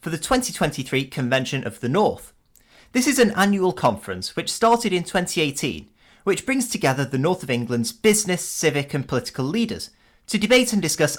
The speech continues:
ideas to turbocharge the Northern economy. More than a thousand delegates went to this high-profile event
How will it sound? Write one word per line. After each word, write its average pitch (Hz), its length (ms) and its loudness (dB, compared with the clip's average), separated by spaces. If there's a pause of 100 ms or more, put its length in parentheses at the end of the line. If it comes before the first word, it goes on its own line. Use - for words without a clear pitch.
ideas 139 440 0
to - 120 -8
turbocharge 135 760 0
the 151 140 -2
Northern 101 260 -2
economy. 196 480 -2 (840)
More 196 160 4
than 208 160 2
a 185 80 -2
thousand 226 500 0
delegates 170 400 2
went 135 220 0
to - 100 -8
this 107 200 -4
high-profile 135 580 2
event 92 260 -6